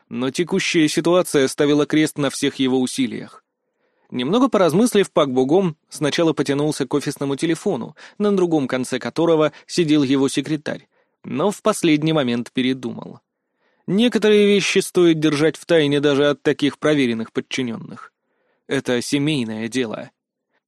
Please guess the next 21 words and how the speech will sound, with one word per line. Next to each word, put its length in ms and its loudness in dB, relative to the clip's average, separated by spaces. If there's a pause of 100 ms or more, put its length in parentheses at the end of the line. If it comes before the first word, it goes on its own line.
Вместо 420 0
офисного 480 2
телефона 420 4
мужчина 400 2
неловко 460 2
достал 360 2
из 100 0
кармана 560 2
личный 500 -2
смартфон, 640 -8 (200)
нацепил 480 0
на 140 2
нос 200 -2
очки 360 -2
и 200 -2
близоруко 600 0
стал 300 0
тыкать 340 -2
пальцем 340 0
в 80 0
экран. 380 -10